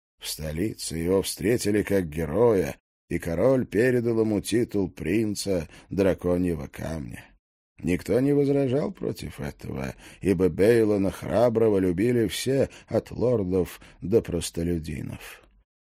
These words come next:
У Эймона, однако, осталась дочь Рейнис.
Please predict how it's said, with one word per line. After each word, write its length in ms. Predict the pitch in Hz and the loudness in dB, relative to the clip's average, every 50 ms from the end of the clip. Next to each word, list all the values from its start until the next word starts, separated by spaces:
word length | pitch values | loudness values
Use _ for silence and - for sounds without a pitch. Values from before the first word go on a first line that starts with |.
| _ _ _ _ _ _ _ - | _ _ _ _ _ _ _ 2
У 180 | 98 101 95 | 4 6 8
Эймона, 640 | 95 127 147 147 131 110 92 85 82 76 76 73 73 | 10 10 10 10 8 8 6 4 2 0 0 -2 -4
однако, 520 | 76 64 64 104 170 196 - - 185 156 | -4 -2 0 0 0 0 0 -2 0 0
осталась 680 | 131 - - - 139 170 180 170 165 151 139 123 117 113 | 0 0 0 0 0 0 0 2 2 2 2 2 0 0
дочь 560 | 113 127 - 143 143 135 - - - - - - | 0 2 2 4 2 0 -2 -4 -6 -6 -6 -6
Рейнис. 880 | - 135 156 - - - 92 71 - - - - - - - - - | -4 -2 0 0 2 2 0 0 -2 -8 -12 -10 -10 -10 -10 -12 -16